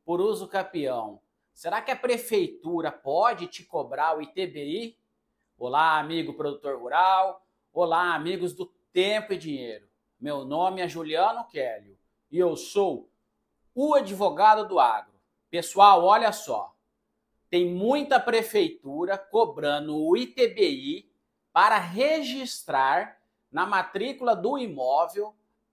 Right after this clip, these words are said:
a aquisição daquela propriedade por meio da uso capião.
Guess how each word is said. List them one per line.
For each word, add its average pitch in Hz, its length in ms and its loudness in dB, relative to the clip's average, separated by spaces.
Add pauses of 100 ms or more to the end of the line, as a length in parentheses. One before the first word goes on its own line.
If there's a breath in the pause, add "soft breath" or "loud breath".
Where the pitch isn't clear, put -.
(100)
a 208 280 2
aquisição 220 880 -4
daquela 233 580 2
propriedade 196 880 0
por 233 220 -10
meio 202 340 0
da 208 140 6
uso 214 320 -2
capião. 202 600 0